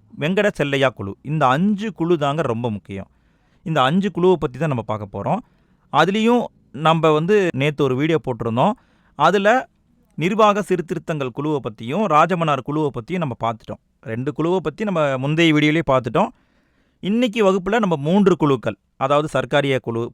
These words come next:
புன்ச்சி குழு, வெங்கட செல்லையா குழு, இந்த மூணு குழுவை மட்டும்தான் நம்ம பார்க்க போறோம். முந்தைய வகுப்பை நீங்க பார்க்கணும் அப்படின்னா, பாலிட்டிக்னு சொல்லி நம்ம நிறைய வீடியோ போட்டிருக்கோங்க. கிட்டத்தட்ட முப்பத்தஞ்சு வீடியோக்கு மேல போட்டிருக்கோம். எல்லாத்தையும் ஒண்ணா சேர்த்து ஒரு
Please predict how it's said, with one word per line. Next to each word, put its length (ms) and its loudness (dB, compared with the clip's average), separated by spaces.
புன்ச்சி 300 -2
குழு, 400 -4
வெங்கட 300 0
செல்லையா 340 -2
குழு, 240 -8
இந்த 180 -8
மூணு 260 -4
குழுவை 260 -4
மட்டும்தான் 340 -6
நம்ம 60 -8
பார்க்க 320 -16
போறோம். 200 -14
முந்தைய 440 4
வகுப்பை 300 2
நீங்க 160 -2
பார்க்கணும் 440 0
அப்படின்னா, 420 -2
பாலிட்டிக்னு 540 2
சொல்லி 200 0
நம்ம 160 0
நிறைய 280 0
வீடியோ 220 2
போட்டிருக்கோங்க. 520 -4
கிட்டத்தட்ட 280 -8
முப்பத்தஞ்சு 420 -2
வீடியோக்கு 260 2
மேல 160 0
போட்டிருக்கோம். 460 0
எல்லாத்தையும் 540 2
ஒண்ணா 320 2
சேர்த்து 400 -2
ஒரு 180 2